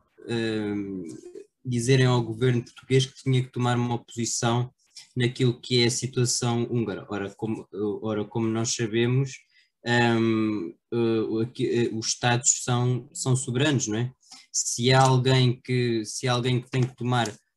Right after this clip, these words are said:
alguma posição, alguma medida quanto a esta situação, será a União Europeia, não é? É a instância que lhe cabe fazer essa, essa situação, porque é assim,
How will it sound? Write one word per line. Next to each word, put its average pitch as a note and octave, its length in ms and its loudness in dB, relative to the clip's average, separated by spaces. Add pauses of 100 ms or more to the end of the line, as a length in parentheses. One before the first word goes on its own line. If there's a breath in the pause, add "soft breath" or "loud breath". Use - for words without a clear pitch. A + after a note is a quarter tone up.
(100)
alguma A#2+ 420 2
posição, B2 640 0
alguma A#2+ 340 0
medida A#2+ 400 0
quanto A#2+ 280 -2
a B2 40 2
esta A#2+ 180 -4
situação, B2 540 -2
será F#3+ 240 -2
a E3+ 40 0
União B2 240 2
Europeia, G2+ 500 -2
não F#2+ 120 -4
é? G#2 140 -6 (580 soft breath)
É A2 100 -4
a G2 120 -2
instância A2 640 -2
que A2+ 220 -4
lhe G2+ 100 -10
cabe A2+ 640 0 (120)
fazer A2+ 320 -2
essa, A2+ 640 -2 (480 loud breath)
essa A#2+ 240 0
situação, B2+ 640 0
porque C3 640 2
é A#2 120 2
assim, A2 480 -2